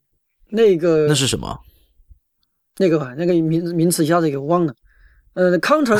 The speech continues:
Speaker 2: <laughs>
Speaker 1: 糠层的话，其实就是外面那个骨壳那个东西，它是有几层。
Speaker 2: 对啊，我有的时候看到，就是有一些就是全麦的面包的里面，就感觉会吃到那种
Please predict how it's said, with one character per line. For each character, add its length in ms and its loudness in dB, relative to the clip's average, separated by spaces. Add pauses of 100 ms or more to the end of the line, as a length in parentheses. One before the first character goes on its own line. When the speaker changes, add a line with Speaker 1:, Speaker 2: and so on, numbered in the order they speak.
Speaker 2:
<laughs> 120 -6
Speaker 1:
糠 180 2
层 160 0
的 80 2
话， 140 2
其 140 -4
实 180 4
就 160 2
是 80 -4
外 160 0
面 100 0
那 60 0
个 80 0
骨 180 -6
壳 220 -2
那 80 0
个 80 2
东 180 -4
西， 240 -4 (200)
它 160 0
是 140 0
有 120 2
几 220 -8
层。 120 -2
Speaker 2:
对 80 2
啊， 60 2
我 140 2
有 160 2
的 100 0
时 160 -2
候 100 0
看 220 -2
到， 200 2
就 360 -6
是 140 -4
有 180 -4
一 60 -4
些 360 -2
就 140 -6
是 220 -10
全 320 -8
麦 260 -4
的 420 -10
面 240 -6
包 200 -8
的 80 -6
里 80 -10
面， 180 -8
就 100 -2
感 220 -4
觉 100 -10
会 160 -4
吃 240 -2
到 200 0
那 160 2
种 200 -8